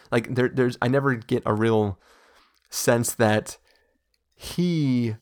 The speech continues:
is even dealing with the, like, "No, this is more important than where Ruffalo could get me in the future. I need to take this power back, and this is how I'm gonna do it," but I feel conflicted about that. It just feels like, "Well,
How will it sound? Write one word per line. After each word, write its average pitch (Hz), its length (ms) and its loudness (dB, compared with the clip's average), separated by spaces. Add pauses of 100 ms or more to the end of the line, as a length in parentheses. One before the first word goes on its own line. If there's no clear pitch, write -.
(380)
is 110 160 -2
even 110 280 0
dealing 107 360 0
with 104 260 -2
the, 101 120 0
like, 104 260 -2
"No, 107 260 0
this 107 280 -4
is 101 440 -4 (260)
more 104 240 0
important 107 500 -2
than 104 480 0 (220)
where 101 400 2
Ruffalo 107 380 0
could 113 120 -14
get 117 140 -2
me 107 100 0
in 101 80 -2
the 101 60 -6
future. 104 540 -2 (440)
I 107 80 0
need 101 220 2
to 98 40 -6
take - 180 -2
this - 120 -6
power 104 260 0
back, 101 220 0
and 107 100 -4
this 95 80 -2
is 98 80 -10
how 107 80 2
I'm 98 80 0
gonna 98 140 -2
do 101 160 2
it," 104 100 -2
but 107 100 0
I 101 60 -2
feel 101 160 -2
conflicted 107 400 -6
about 107 220 -6
that. 110 140 -2
It 107 60 -2
just 113 180 -2
feels 120 280 0
like, 104 280 0 (800)
"Well, 165 300 0